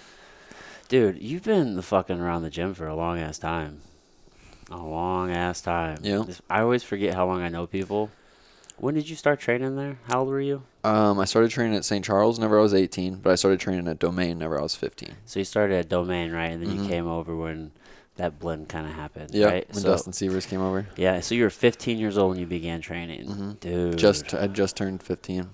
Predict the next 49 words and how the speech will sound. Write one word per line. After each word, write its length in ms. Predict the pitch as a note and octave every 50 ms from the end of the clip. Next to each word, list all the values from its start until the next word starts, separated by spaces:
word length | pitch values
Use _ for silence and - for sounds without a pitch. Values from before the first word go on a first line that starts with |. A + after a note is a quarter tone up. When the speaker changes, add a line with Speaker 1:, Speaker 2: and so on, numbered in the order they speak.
| -
Speaker 1:
Wow. 580 | G#2 G2+ G2 F2+ D#2+ D#2+ D#2+ D#2+ E2 E2 - - -
Speaker 2:
Mm-hmm. 260 | G2+ F#2+ F#2+ F#2+ F#2+ G2+ - _
Speaker 1:
When 120 | - F#2+
did 140 | G#2 G#2 G2+
you 80 | G#2+ G#2+
wanna 120 | G#2+ G#2
start 220 | - - G#2 F2+ -
training? 280 | - F#2+ F#2+ F#2+ E2+ D#2 - - - - - - - - _ _ _ -
Speaker 2:
Well, 540 | - G#2+ A2+ A2+ A2 A2+ A2+ F#2 - - - _
I 100 | - B2
was 140 | B2 A#2+ A2+
always 200 | B2 C3 C#3 B2+
an 60 | A2+ G2+
athlete 340 | G#2 G#2 G2+ - G#2 F#2+
growing 260 | F2+ G#2 G2 G2 F#2 G2
up. 200 | G#2 A2+ A#2+ - - _ _ _ _ - _ _ - _ _ _ _ _ _ - - - _ -
So, 400 | - - - A2+ G#2 G2 F#2+ G2
uh, 140 | F#2+ F#2+ F#2 F#2
Speaker 1:
Did 60 | F2+
you 40 | F2+
do 80 | F2+ F2+
sports 340 | - - - F2 F2+ - -
in 60 | F#2
school 260 | F2+ - - G2+ G2 G2+
and 100 | G2 -
shit? 300 | - G#2 G#2 G#2 G#2+ - _ _ _ _ _ _ -
Speaker 2:
Yeah, 320 | A#2 A2 G#2+ G2+ G2+ G#2 G2+ - - - A#2 - -
um, 520 | G2+ G#2 G2+ G2 F#2 E2 E2 F2+ F#2+ - _ _ -
but 140 | A2 A#2 G#2
whenever 240 | G#2+ G#2 G#2 G#2
I 20 | G#2
got 160 | G2+ G2+ G2
to 60 | F#2+
high 160 | F#2+ A2+ A2
school, 220 | A2 - - F#2+ F#2+
I 40 | F#2
got 120 | D#2+ B1
cut 180 | - - F#2+ -
from 180 | - - F#2+ F#2
the 180 | E2 F2 E2+ -
basketball 460 | - - G2 G2+ G#2 - - E2+ D2+ -
team. 260 | - D#2+ F2 F2 - -
That 100 | - G2+
was 120 | G2 F#2+ -
my 120 | F2 E2+
plan, 360 | E2+ - G#2 G2+ F2+ D#2+ F2 -
to 100 | - G2+
play 140 | - F2+ F2+
basketball. 540 | F#2 G2 F#2+ - - D#2+ E2 D2 D#2 F#2+